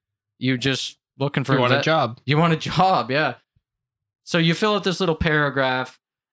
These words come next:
Speaker 1: and it's meant to be, like, the starting page for every new Bitcoiner. And it has all the resources on there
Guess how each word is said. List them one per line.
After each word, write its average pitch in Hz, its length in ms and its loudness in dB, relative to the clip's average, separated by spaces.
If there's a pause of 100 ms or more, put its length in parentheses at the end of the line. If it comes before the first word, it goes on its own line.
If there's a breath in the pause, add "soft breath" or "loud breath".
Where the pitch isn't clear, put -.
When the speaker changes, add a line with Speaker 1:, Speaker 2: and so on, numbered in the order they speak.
(120)
Speaker 1:
and 135 160 -2
it's - 160 -6
meant 175 220 0
to 180 60 0
be, 156 140 0
like, 139 240 -2
the 127 80 -4
starting 135 540 -2
page 117 360 -4
for - 240 -6
every 127 280 -2
new 117 120 0
Bitcoiner. 95 520 -8 (560)
And 127 100 0
it 127 80 0
has 139 220 -2
all 156 180 2
the 196 140 0
resources 139 680 0
on 123 220 0
there 117 400 -2